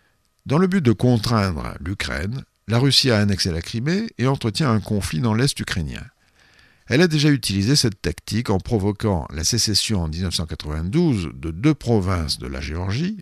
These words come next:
l'Abkhazie et l'Ossétie du Sud. Elle entretient également, depuis dix-neuf cent quatre-vingt-onze, un régime fantoche dans une partie de la Moldavie, la Transnistrie,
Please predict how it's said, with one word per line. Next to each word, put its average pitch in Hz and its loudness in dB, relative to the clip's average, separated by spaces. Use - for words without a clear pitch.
l'Abkhazie 120 -6
et 98 -2
l'Ossétie 127 -4
du 123 -6
Sud. 69 -10
Elle 87 -4
entretient 90 -2
également, 85 0
depuis - -4
dix-neuf 78 -6
cent 65 -6
quatre-vingt-onze, 165 -6
un 98 -2
régime 143 2
fantoche 110 0
dans 98 0
une 101 -2
partie 120 -2
de 95 -2
la 87 0
Moldavie, 101 -2
la 120 0
Transnistrie, - -4